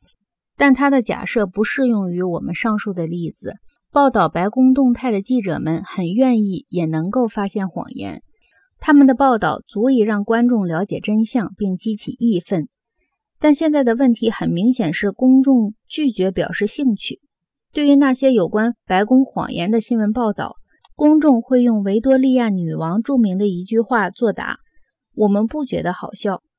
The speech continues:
但是在这里，这句话的意思和女王的意思并不一样。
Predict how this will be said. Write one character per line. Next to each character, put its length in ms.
但 160
是 120
在 160
这 180
里， 260
这 140
句 140
话 200
的 120
意 180
思 220
和 180
女 220
王 200
的 60
意 160
思 160
并 240
不 80
一 140
样。 240